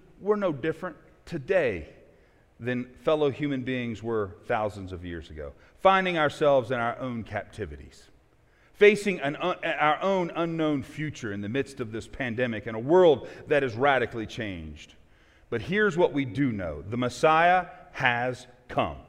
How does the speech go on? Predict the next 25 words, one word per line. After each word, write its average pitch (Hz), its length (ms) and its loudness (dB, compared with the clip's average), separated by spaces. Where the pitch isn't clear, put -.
The 120 100 -2
promises 190 680 4
that 135 220 2
God 160 300 8
was 143 160 -2
talking 185 400 4
about 156 220 6
in 135 120 -2
Jeremiah 131 500 4
have 127 240 6
come 202 240 6
to 170 80 2
pass. 110 440 4
Jesus 135 840 6
has 135 280 4
come, 117 400 2
and 160 220 8
he 156 200 0
is 147 140 0
here. 123 440 -6
He 196 220 0
is 156 140 0
here. 233 520 2
And 90 120 -12
we, 147 460 0